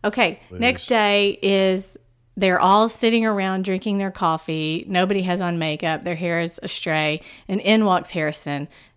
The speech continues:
Speaker 1: and they know, uh-oh, something's going on. Well, there's gonna be no cocktail party bes-, because Colton is stressed out as he can be,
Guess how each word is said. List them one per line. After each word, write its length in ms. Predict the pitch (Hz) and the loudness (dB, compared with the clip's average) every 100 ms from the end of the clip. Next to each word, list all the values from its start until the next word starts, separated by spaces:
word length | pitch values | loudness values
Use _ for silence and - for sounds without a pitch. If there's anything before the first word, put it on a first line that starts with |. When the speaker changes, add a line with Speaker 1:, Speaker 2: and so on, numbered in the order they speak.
| - | -4
Speaker 1:
and 140 | 180 | 0
they 120 | 175 | 0
know, 260 | 175 170 156 | 0 0 -2
uh-oh, 380 | 170 190 151 143 | -2 -4 -4 -10
something's 480 | - 165 160 160 - | -6 -6 -4 -6 -6
going 260 | 147 143 | -8 -6
on. 240 | 143 - 269 | -6 -8 -6
Well, 360 | 190 160 151 - _ | -2 -2 -4 -10 _
there's 260 | 208 214 208 | 0 0 0
gonna 220 | 233 190 | 0 0
be 160 | 175 165 | 0 -2
no 240 | 165 160 | 0 -2
cocktail 520 | - 151 - - 147 | -2 -4 -4 -6 -6
party 340 | 143 156 160 170 | -4 -6 -6 -6
bes-, 220 | 185 - _ _ _ | -8 -8 _ _ _
because 280 | 233 226 254 | -2 0 0
Colton 440 | - 240 220 220 185 | 0 2 2 2 -2
is 180 | 170 175 | -2 -6
stressed 460 | - 190 156 - | -8 -4 -4 -4
out 160 | 160 160 | -6 -6
as 120 | 160 | -8
he 100 | 170 | -6
can 160 | 175 175 | -4 0
be, 240 | 185 202 | 0 0